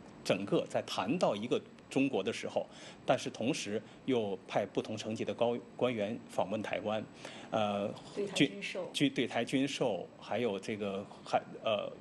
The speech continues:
Speaker 1: 这个军舰过境台湾海峡等等，这些实际上对于中美关系的稳定没有好处。所以我们希望美国如果真的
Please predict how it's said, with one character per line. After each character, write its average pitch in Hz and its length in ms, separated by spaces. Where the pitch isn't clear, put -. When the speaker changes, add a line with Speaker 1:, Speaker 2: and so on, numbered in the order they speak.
Speaker 1:
这 120 120
个 104 60
军 135 220
舰 120 260
过 123 140
境 110 240
台 110 100
湾 120 120
海 113 100
峡 98 160
等 160 220
等， - 100
这 - 100
些 180 140
实 - 140
际 123 100
上 123 160
对 117 120
于 104 80
中 117 160
美 101 60
关 95 180
系 - 40
的 104 100
稳 - 140
定 101 140
没 110 80
有 98 80
好 - 180
处。 - 200
所 131 160
以 - 20
我 123 160
们 113 320
希 - 240
望 160 160
美 104 160
国 101 140
如 120 100
果 120 220
真 214 240
的 - 100